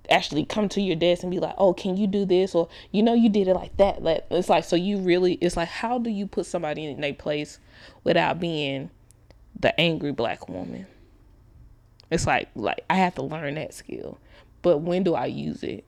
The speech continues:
'Cause I can't use that as an excuse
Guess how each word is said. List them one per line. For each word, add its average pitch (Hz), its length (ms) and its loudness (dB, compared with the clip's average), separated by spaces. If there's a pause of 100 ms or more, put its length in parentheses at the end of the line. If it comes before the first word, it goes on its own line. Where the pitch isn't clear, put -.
'Cause 170 140 0
I 165 80 2
can't 185 420 -2
use 180 800 -4 (1200)
that 156 480 2
as 165 200 0
an 151 100 -4
excuse - 340 -4